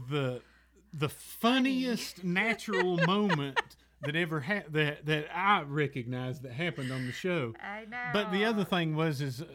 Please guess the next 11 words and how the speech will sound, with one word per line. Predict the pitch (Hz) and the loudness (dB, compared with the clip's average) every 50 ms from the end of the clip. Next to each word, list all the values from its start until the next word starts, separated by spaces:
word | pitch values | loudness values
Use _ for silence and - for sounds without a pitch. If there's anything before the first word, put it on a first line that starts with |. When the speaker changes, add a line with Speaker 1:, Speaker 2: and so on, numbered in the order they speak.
| - - | -14 -14
Speaker 1:
apparently | 156 - - 208 208 196 156 151 147 143 | -14 -4 0 2 2 2 2 0 -2 -4
on | 151 147 | -4 -4
the | 135 127 | -6 -4
show, | - - 156 151 | -2 -2 -2 -2
we | 143 139 156 | 0 -2 -2
don't | - 156 147 143 - 127 | 0 0 -2 -2 -4 -6
break | 123 143 147 143 139 - - | -4 -2 -2 -2 -4 -8 -10
the | 127 127 120 - _ - | -10 -10 -10 -12 _ -2
third | 165 160 156 156 151 127 117 | 0 0 0 0 -2 -2 -4
wall. | 120 131 139 143 151 156 156 156 151 151 | -2 -2 0 0 -2 -2 -4 -6 -8 -10
Speaker 2:
Yes, | 226 214 180 160 | -10 -8 -10 -10